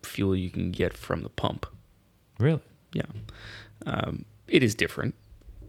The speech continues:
Speaker 1: but it's not aerospace grade fuel compared to what you would put in a normal car. That's the point.
Speaker 2: Is it like a ninety-five grade? Like, we can get up to ninety-three? Is it?
Speaker 1: Ninety-seven, I believe we can get.
Speaker 2: Oh, wow.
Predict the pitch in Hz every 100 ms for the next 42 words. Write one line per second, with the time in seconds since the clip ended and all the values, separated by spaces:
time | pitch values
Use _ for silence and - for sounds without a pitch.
0 | - 135 - - - - - - 120 -
1 | 113 104 95 - - _ _ _ 113 104
2 | 101 - - 92 92 - 95 90 87 -
3 | - - - 110 95 92 98 92 - 92
4 | - 95 92 - 87 87 - - 90 82
5 | - - - - - - - - - -
6 | - - 87 87 87 87 90 87 87 90
7 | 85 85 90 90 101 104 90 85 87 87
8 | 87 82 82 - 92 85 85 82 80 85
9 | 80 82 90 - _ _ - 98 92 95
10 | 92 95 92 - - - - 98 98 101
11 | 92 90 92 95 - - - - 110 -
12 | _ - - - 143 131 - _ 104 104